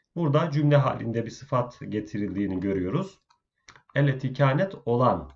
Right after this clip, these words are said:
ne olan? El emyeze. Bu bir ismi taftil arkadaşlar.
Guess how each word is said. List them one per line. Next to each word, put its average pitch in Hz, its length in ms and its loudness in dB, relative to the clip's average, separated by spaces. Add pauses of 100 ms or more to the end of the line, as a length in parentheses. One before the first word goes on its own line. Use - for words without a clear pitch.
ne 139 120 6
olan? 143 540 2 (260)
El 117 200 0
emyeze. 101 720 0 (320)
Bu 135 80 0
bir 139 160 2
ismi 135 280 -4
taftil 135 380 0
arkadaşlar. 98 680 -4